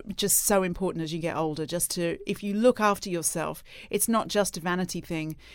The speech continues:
It means that you can sail into your old age, hopefully,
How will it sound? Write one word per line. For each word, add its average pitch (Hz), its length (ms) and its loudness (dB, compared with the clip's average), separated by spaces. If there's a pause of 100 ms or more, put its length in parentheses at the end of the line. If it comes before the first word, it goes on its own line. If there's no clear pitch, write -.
It - 160 -4
means 185 320 2
that 180 220 -2 (320)
you 190 140 0
can 185 160 -2
sail 202 340 4
into 180 240 -2
your 180 160 6
old 175 220 4
age, 170 360 0 (220)
hopefully, 185 720 -2